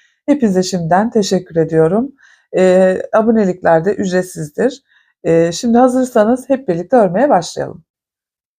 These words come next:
Ön yüzden birinci sırayla başlıyoruz. Genel ilmeğimi örmeden aldım. Bütün ilmeklerimi düz örüyorum arkadaşlar.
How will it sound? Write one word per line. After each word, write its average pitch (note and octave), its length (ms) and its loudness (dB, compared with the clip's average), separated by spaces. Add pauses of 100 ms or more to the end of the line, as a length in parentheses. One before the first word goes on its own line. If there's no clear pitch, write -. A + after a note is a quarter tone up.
(260)
Ön D4+ 200 2
yüzden F#3+ 580 0
birinci A3+ 300 -4
sırayla G#3+ 520 0
başlıyoruz. D#3 600 -4
Genel A#3+ 300 0
ilmeğimi F3 280 -2
örmeden A3+ 380 0
aldım. D3 420 -4 (580)
Bütün D#4 480 0
ilmeklerimi C#4+ 720 0
düz B3+ 180 -2
örüyorum E3 380 4
arkadaşlar. D3+ 840 -6